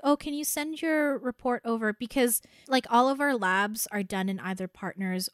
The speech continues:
or a group. Like, if you were to, for our crime scene house stuff, like, you would be in a team, right? So I think I was in her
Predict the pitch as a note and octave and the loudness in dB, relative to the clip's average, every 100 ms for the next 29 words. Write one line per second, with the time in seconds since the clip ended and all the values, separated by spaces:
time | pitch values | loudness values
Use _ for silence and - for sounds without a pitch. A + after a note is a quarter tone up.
0 | - F3+ F3+ F3 F3 F3 - _ _ _ | -4 0 2 2 0 -2 -10 _ _ _
1 | _ _ F#3+ E3+ E3+ D#4+ - - _ _ | _ _ 0 2 2 2 -2 -16 _ _
2 | _ _ _ _ _ A#3+ G#3+ G3 - _ | _ _ _ _ _ 4 6 6 -2 _
3 | A#3 - A#3+ A3+ G#3+ - G#3 G#3 F#3 B2+ | -2 2 6 6 4 0 2 0 -4 -10
4 | A3 - C4+ A#3+ A#3 - A#3+ A#3+ B3 A3 | -20 0 6 6 6 2 0 2 0 0
5 | G#3 - G3 F3 - G3 F3 - F#3 F#3+ | -2 -4 -4 -2 -4 -4 -4 -4 -6 0
6 | G3 F#3 - F#3 F3 F3 E3+ - B3+ C3 | 0 0 -2 -6 -4 -6 -8 -2 -2 -2
7 | - D3 E3 F#3+ - - - A3+ G3+ F#3 | -8 -10 -10 -10 -10 -2 4 6 6 4
8 | - _ _ _ _ _ - G#3+ G#3 B3 | 0 _ _ _ _ _ -6 -6 -2 0
9 | A#3+ B3 - - - - G3 G3 G3+ G3 | 0 -2 -8 -20 -20 -10 -4 0 0 2
10 | G3 - G3 G3 G3 - G#3 F#3+ F#3+ F3+ | 0 0 0 0 -2 -2 0 2 2 0
11 | F3 | -2